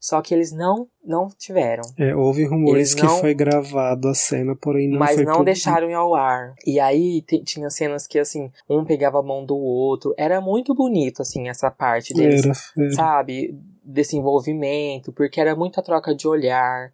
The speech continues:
Speaker 1: E aí, infelizmente, não teve o beijo gay na novela. Só foi ter anos, muitos anos depois, com o Félix. Mas, assim, foi um avanço, né? Já foi uma, uma introdução aí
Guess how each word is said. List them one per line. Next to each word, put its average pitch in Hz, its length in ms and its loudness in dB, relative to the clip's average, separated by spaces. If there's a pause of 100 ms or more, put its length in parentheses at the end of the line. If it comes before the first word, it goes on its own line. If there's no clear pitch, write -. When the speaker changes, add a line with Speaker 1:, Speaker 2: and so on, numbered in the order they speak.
(120)
Speaker 1:
E 156 120 2
aí, 208 520 -2
infelizmente, 240 600 -4
não 226 160 -8
teve 175 340 0
o 170 80 0
beijo 139 300 -2
gay 127 200 -8
na 120 120 -12
novela. 131 560 0 (200)
Só - 220 -2
foi 131 260 -2
ter 127 280 0
anos, 135 520 0
muitos 156 380 -4
anos 131 220 -2
depois, 131 500 -4 (100)
com - 120 -2
o - 20 0
Félix. - 880 -2
Mas, 160 420 0
assim, 143 480 -2 (240)
foi 196 280 0
um 226 100 -4
avanço, 147 580 0
né? 143 220 0
Já 135 140 -2
foi 151 240 0
uma, 143 440 -8 (160)
uma 127 140 -8
introdução 123 840 0
aí 143 540 -2